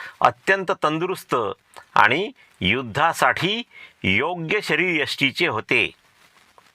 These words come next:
छत्रपती शिवाजी महाराजांच्या समकालीन आणि ऐतिहासिक वर्णनांनुसार बहुतेक इतिहासकारांच्या मते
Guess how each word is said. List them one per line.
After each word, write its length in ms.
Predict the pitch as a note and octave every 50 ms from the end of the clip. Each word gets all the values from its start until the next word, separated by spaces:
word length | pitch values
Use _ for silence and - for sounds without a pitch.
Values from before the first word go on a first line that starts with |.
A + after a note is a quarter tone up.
| _ _ _ _ _ - _ _ _ _ - - - - - - -
छत्रपती 560 | - - D3 - F#3+ E3+ E3+ F#3+ F3 G3+ A3
शिवाजी 380 | F3+ - E3 D#3 D#3 D#3+ D#3+ E3+
महाराजांच्या 600 | D#3+ C#3+ B2+ B2+ B2+ B2+ B2 B2+ B2 A#2+ - D#3
समकालीन 840 | - - D3 D3+ E3 D3+ - D#3 C#3+ C3+ A#2+ G#2+ G#2 G#2 G2+ G2+ - - - - - -
आणि 180 | - A#2 C3+ C#3 -
ऐतिहासिक 680 | C3 C3+ C3+ - - E3 D3 D3 - - A3 F#3+ D#3+
वर्णनांनुसार 1000 | C#3 B2 B2 B2 B2+ C3+ C#3+ D3 E3 F3 F3 D#3+ C3+ A#2+ - - D3 C3 A2+ - - - _ _ _ _ _ _ _ _ _ _ _ _ _ _ - - - - - - -
बहुतेक 640 | G2 F#2+ A2+ B2 C3+ E3 D#3+ - - F#3 F#3+ G3+ - _ - _ - - - - - -
इतिहासकारांच्या 920 | B2 A#2 A2+ - D#3+ D#3 F3+ F#3+ D#3+ - - D3+ D3+ D#3 E3 D#3 - F3 D#3
मते 480 | C3+ C#3 C#3 - C#3 G#2+ G2 F#2+ -